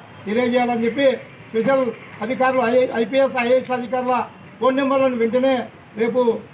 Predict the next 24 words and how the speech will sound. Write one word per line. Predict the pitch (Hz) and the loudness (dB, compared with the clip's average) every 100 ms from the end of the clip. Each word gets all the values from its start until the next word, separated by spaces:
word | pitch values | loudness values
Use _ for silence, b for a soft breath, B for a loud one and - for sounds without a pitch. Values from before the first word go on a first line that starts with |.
| - 220 | -12 -6
ఏర్పై-, | 233 - 226 233 | -4 -2 -2 0
వాళ్ళ | 226 240 | 0 0
నెంబర్లను | 226 233 262 269 262 | 0 2 2 2 0
పేపర్ల | - 247 254 254 | 0 -2 0 0
ద్వారా | 233 254 247 226 - - - | 0 0 0 -2 -8 -20 -6
తెలియజేయాలని | 214 254 262 262 254 240 | 0 2 4 2 0 -2
చెప్పి | 247 262 247 233 - - 208 | -2 0 0 -2 -14 -18 -8
నంద్యాల | 226 262 | 0 0
జిల్లా | 247 254 247 | 2 0 -2
కలెక్టర్ | 226 247 233 247 | -4 -4 -4 -2
గారు, | 247 247 254 233 - - 214 | 0 2 0 0 -14 -14 -6
నంద్యాల | 233 254 | 0 0
జిల్లా | 233 247 | 0 -2
ఎస్పీ | 226 220 247 | 0 -2 -2
గారికి | 247 247 226 254 | -2 -2 0 0
రిక్వెస్ట్ | 226 226 254 226 254 | 0 0 0 2 0
చేస్తున్నాము. | 240 247 247 262 - - - 220 | -2 -4 0 -2 -2 -16 -10 -2
అదేవిధంగా | 277 277 277 277 | 2 2 2 0
నంద్యాల | 262 247 269 269 | 0 2 2 2
జిల్లా | 262 262 | 2 0
కలెక్టర్ | 262 254 247 254 | 0 -4 -4 -2
గారి | 262 262 226 | 0 0 -4
ఫోన్ | - - 226 247 | -10 -12 -4 -2
నెంబరు, | 254 247 254 262 | 0 2 4 2